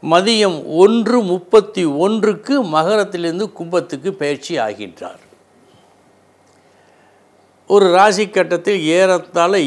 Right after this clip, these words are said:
இரண்டரை வருடங்கள் இருப்பார். இரண்டாயிரத்தி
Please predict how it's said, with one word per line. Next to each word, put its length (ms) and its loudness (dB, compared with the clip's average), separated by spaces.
இரண்டரை 520 0
வருடங்கள் 500 0
இருப்பார். 520 -10
இரண்டாயிரத்தி 880 2